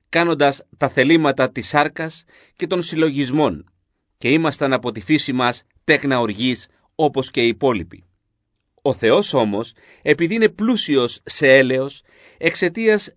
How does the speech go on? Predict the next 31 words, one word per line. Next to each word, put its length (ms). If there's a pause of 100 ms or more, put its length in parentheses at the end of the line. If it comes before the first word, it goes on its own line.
της 200
πολλής 440
του 180
αγάπης, 580 (360)
με 140
την 180
οποία 360
μας 240
αγάπησε, 640 (500)
και 120
ενώ 160
ήμασταν 400
νεκροί 540 (120)
εξαιτίας 680
των 140
αμαρτημάτων, 800 (340)
μας 260
ζωοποίησε 920 (100)
μαζί 400
με 120
τον 160
Χριστό. 580 (520)
Κατά 220
χάρη 360
είστε 220
σωσμένοι, 640 (360)
και 140
μας 220
ανέστησε 480
μαζί 360
του, 220